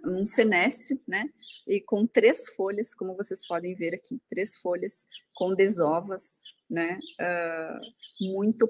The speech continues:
próximas entre si. E menos frequentemente nós registramos desovas em folhas de pepalantos, como a gente pode perceber aqui, né? No entanto,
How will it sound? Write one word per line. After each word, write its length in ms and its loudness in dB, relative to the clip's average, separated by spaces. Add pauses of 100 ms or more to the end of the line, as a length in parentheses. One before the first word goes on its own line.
próximas 580 2
entre 300 -2
si. 340 -4 (1040)
E 60 6
menos 500 6
frequentemente 920 0
nós 240 -6
registramos 640 -6
desovas 800 0 (240)
em 100 0
folhas 320 4
de 100 2
pepalantos, 920 0 (360)
como 220 -6
a 40 -4
gente 240 -6
pode 280 0
perceber 480 2
aqui, 400 -4 (280)
né? 260 0 (640)
No 100 8
entanto, 840 4